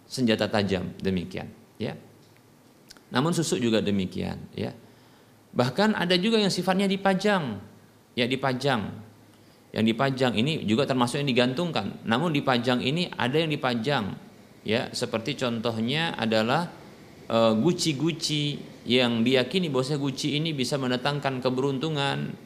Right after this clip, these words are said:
ya, seperti itu, atau bisa menolak bala, ya. Sebahagian mungkin orang-orang kafir, ya, mereka itu meletakkan,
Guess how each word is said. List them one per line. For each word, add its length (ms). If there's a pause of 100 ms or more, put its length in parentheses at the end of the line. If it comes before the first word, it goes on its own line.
(160)
ya, 240 (880)
seperti 480
itu, 160
atau 240
bisa 240
menolak 320
bala, 560 (320)
ya. 160 (440)
Sebahagian 640
mungkin 640
orang-orang 480
kafir, 480 (480)
ya, 400
mereka 320
itu 240
meletakkan, 800